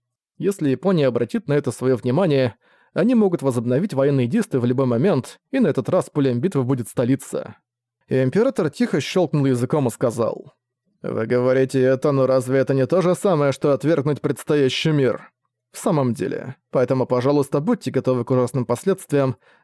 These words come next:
которые могут возникнуть, если вы лжёте". "О, хорошо, я вам верю. Это естественно верить в свою страну.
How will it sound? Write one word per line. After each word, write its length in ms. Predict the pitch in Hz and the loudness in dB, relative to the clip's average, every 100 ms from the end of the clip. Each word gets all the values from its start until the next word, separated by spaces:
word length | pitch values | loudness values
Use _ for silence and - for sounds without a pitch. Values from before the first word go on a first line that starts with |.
| - | -6
которые 320 | 208 170 147 | -2 0 0
могут 240 | 139 127 | 0 0
возникнуть, 520 | 120 117 131 156 208 | 0 0 0 0 0
если 260 | 127 113 233 | 0 0 0
вы 120 | 143 | 0
лжёте". 600 | 117 110 120 - - - - _ _ _ _ _ | 0 0 -4 -4 -10 -10 -14 _ _ _ _ _
"О, 300 | 117 120 127 | 0 2 2
хорошо, 680 | 135 127 - - - - - - | 2 0 -2 -4 -6 -8 -10 -6
я 180 | 127 147 | 0 2
вам 220 | 143 139 | 2 2
верю. 420 | 123 107 - - - _ _ _ _ _ | 0 -2 -4 -12 -18 _ _ _ _ _
Это 200 | - 113 | -2 2
естественно 680 | 131 143 - 208 - 143 131 | 2 2 0 -2 0 0 2
верить 280 | 123 127 - | 2 0 -2
в 60 | |
свою 220 | - 123 113 | -2 -2 -2
страну. 520 | - 127 110 - | -2 -2 -2 -6